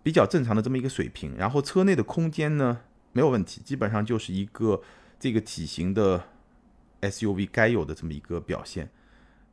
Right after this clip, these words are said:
都很正常。然后车机呢，应该是用了华为的 HiCard 的这个系统，待会儿我们会说。整体上来说呢，是一个，我觉得一眼看就是一个七十分的车，大概是这么一个感觉。那接下来我们重点说一说，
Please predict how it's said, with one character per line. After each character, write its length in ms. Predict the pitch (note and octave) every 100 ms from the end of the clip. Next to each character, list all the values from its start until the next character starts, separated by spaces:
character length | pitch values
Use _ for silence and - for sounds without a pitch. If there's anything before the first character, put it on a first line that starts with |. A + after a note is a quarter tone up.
| _ _ -
都 100 | A3+
很 160 | A2
正 140 | E3+ A#2
常。 180 | D#2+
然 100 | E2+
后 160 | B2+ C#3+
车 220 | - G3+
机 160 | G3+ G#3+
呢， 180 | G3+ C#3
应 140 | B2+
该 160 | B2 B2
是 280 | A2+ A#2 G2
用 180 | A#2 G#2
了 60 | A2
华 180 | E2+
为 120 | F#2+ F#2+
的 60 |
HiCard 360 | F#2 G2 - F#2
的 100 | D#2+
这 120 | F#2
个 120 | E2
系 160 | - G2+
统， 160 | -
待 120 | - F2+
会 80 |
儿 40 | F#2
我 40 |
们 80 | D#2+
会 140 | F2
说。 260 | D#2+ E2 D#2+ _ - _ _ -
整 140 | D#3+
体 80 | G#3+
上 140 | D#3+
来 100 | C#3+
说 200 | C3 D3
呢， 220 | C#3+ C3+ C#3
是 220 | - C#3
一 160 | C3+ C#3 -
个， 480 | C#3+ C3+ A2+ G#2+ - _ _ _ _ _
我 120 | - G#2
觉 140 | C3
得 160 | F#3 F#3 -
一 140 | A#3 A3+
眼 180 | F2
看 180 | E2 G#2
就 120 | G2+
是 100 | G#2
一 80 | G#2
个 80 | A#2
七 140 | -
十 140 | C#3 A#2
分 100 | B2
的 80 | G#2
车， 240 | A2+ G2+ _ _ _ _ _
大 100 | G2
概 100 | F#2+
是 120 | F#2 F#2+
这 80 |
么 80 | F#2+
一 40 | F2
个 100 | F2+
感 220 | - D#2
觉。 280 | - D2 - _ _ _ _ _ -
那 100 | C3
接 120 | C#3+
下 120 | D3
来 80 | C3
我 80 | A#2
们 100 | F#2+
重 140 | C#3
点 100 | G#2+
说 160 | D2+ G2+
一 60 | F2
说， 260 | F#2 F2